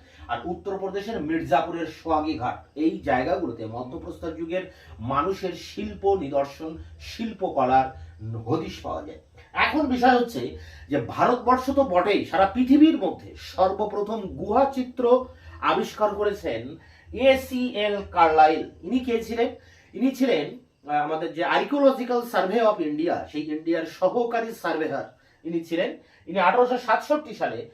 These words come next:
প্রথম এই উত্তরপ্রদেশের মির্জাপুরের এই সোহাগী ঘাট অঞ্চলে গুহা চিত্রের, আহ, আবিষ্কার করেন।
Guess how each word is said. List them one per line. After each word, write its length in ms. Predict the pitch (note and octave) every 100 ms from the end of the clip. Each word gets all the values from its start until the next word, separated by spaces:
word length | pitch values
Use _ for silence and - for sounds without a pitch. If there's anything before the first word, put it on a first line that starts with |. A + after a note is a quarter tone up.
| _ -
প্রথম 360 | A3 B3+ G#3
এই 160 | D3 D3+
উত্তরপ্রদেশের 840 | F#3 G3+ - G#3+ G#3+ G#3 G#3 G#3+ F#3
মির্জাপুরের 800 | D#3 F3 D3+ F#3 F3+ E3+ F3 E3+
এই 240 | D#3+ D3+
সোহাগী 580 | - - - G#3 G3+ G#3+
ঘাট 240 | D#3+ -
অঞ্চলে 600 | D3 C3+ C3 D3+ F3 G#3 - _ _ A#2+ A2
গুহা 280 | F#3 F3+ G3
চিত্রের, 560 | E3 D3 C#3+ C#3+ C#3+ - _ -
আহ, 280 | A#2 A#2 G#2
আবিষ্কার 440 | A#2+ A2+ A2+ -
করেন। 220 | - -